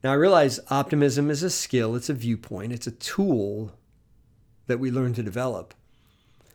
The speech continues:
But I tend to be excited about new data, and I always have.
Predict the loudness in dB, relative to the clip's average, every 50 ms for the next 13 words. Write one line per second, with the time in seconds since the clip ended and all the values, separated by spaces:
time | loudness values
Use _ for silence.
0 | _ _ _ _ _ _ _ _ _ _ _ _ _ _ _ _ _ _ _ _
1 | _ _ _ _ _ _ _ 2 6 6 6 6 4 2 0 2 2 2 0 -2
2 | -2 -2 -2 0 0 0 0 -2 2 2 2 4 4 0 -2 2 2 4 4 4
3 | 4 4 4 4 4 4 4 4 4 2 0 0 0 -2 -2 -2 -2 -2 -2 -2
4 | -4 -2 -2 -2 -2 -2 -2 -4 -6 -6 -10 -18 -20